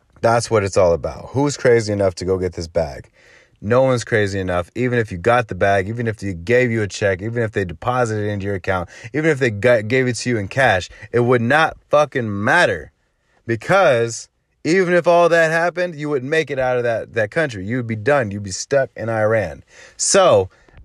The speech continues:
if you do do it, make sure you got some fucking bargaining tools to make it happen. But one hundred percent, I would say you motherfuckers ain't gonna be able to do it. So, Iran, you should just fucking pull your panties up and walk off the fucking board, bro. And also, real quick,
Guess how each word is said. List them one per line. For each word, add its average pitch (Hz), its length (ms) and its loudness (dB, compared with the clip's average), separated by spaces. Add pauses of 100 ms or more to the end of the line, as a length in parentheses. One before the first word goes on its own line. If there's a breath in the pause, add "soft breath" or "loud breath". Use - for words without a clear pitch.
(140)
if 104 240 -2
you 110 160 -4
do 175 260 6
do 196 220 4
it, 190 80 2
make 156 200 2
sure 147 120 -8
you 147 80 -6
got 139 160 2
some 123 220 -6
fucking 123 340 0
bargaining 139 400 2
tools 131 280 -4
to 117 60 -8
make 120 220 0
it 117 60 2
happen. 120 460 0 (300 loud breath)
But 101 440 2 (400)
one 127 200 2
hundred 131 220 2
percent, 113 320 -2
I 113 100 4
would 110 120 2
say 110 200 2
you 107 160 -4
motherfuckers 101 500 -2
ain't 95 120 -4
gonna 92 120 -2
be 92 440 -4
able 92 260 0
to 80 100 -8
do 76 240 -10
it. 64 160 -16
So, 80 360 -4 (420 loud breath)
Iran, 160 600 4
you 131 100 -2
should 120 160 -10
just 120 220 -2
fucking 120 280 0
pull 131 160 -2
your 123 80 0
panties 123 420 -2
up 117 220 0
and 107 80 -6
walk 113 240 0
off 110 240 0
the 101 140 -12
fucking 107 340 -4
board, 92 300 0
bro. 82 320 -4 (260 loud breath)
And 107 260 2
also, 139 600 4
real 131 240 2
quick, 127 360 2